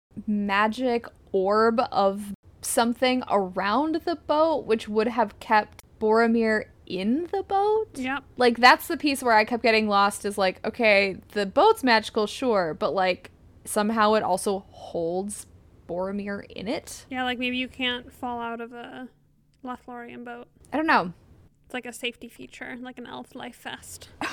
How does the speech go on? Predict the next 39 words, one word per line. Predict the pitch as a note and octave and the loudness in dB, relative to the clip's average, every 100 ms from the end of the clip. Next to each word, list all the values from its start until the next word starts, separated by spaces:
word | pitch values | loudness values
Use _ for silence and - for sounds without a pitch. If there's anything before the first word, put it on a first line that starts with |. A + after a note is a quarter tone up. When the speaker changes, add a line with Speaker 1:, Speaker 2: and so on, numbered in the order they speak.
| - | -10
Speaker 1:
<laughs> | A#4 - E4+ B3+ | -12 -10 -6 -2
Speaker 2:
Can't | B3+ | -2
leave | C4 C#4+ D4 | 0 -2 0
unless | D4 D4 | -4 -6
you | C#4+ | -6
try. | D#4+ C#4+ A#3 A3+ | -2 2 2 0
Speaker 1:
Can't | - C4+ C4+ C#4+ C#4+ - | -6 -12 -10 -12 -14 -14
leave | A#3 A#3+ A#3 A3 | -12 -8 -8 -8
unless | G#3+ G3+ A3+ | -8 -6 -2
you're | G#3+ | -2
really | G3+ G3+ | -2 -2
making | G3 F#3 G3+ F#3 | -4 -4 -6 -4
an | |
effort. | E3 E3 E3 E3+ | -2 -2 -4 -4
Or, | - | 2
like, | A3+ A3+ | 2 2
the | A3+ | 0
boat | G#3+ G#3+ G#3+ | 0 0 -2
somehow, | - A3+ A3 G3+ | -4 -4 -2 -2
like | G3 F3+ | -2 -2
the | A#3+ | -4
rope, | A3+ G3+ G3 F#3+ - | -4 -4 -4 -8 -10
right, | F#3 F#3 - | -6 -6 -6
senses | - A3 A3+ - C4+ E4 A#3 G#3+ | -2 0 0 -4 -2 0 0 0
the | A#3+ | 0
moment | F#3+ F3 F3+ A3+ B3+ | 2 0 0 0 2
Speaker 2:
Yeah. | B3 A3 | 2 2
Speaker 1:
and | G#3 | 0
is | G#3+ G#3+ | 0 0
like, | F#3+ A3+ | -2 0
"No, | G#3+ | 0
no, | G#3 G3 | 2 2
we | F#3+ | 0
need | G3 G3 | -4 -4
to | A3 | -6
protect | A3 G#3+ F3+ - | -6 -6 -8 -10
this | - G3 | -12 -12
cargo." | - - E3+ - A#3+ | -8 -8 -8 -10 -6
Speaker 2:
Right. | A3+ G#3+ G#3+ | -4 -4 -6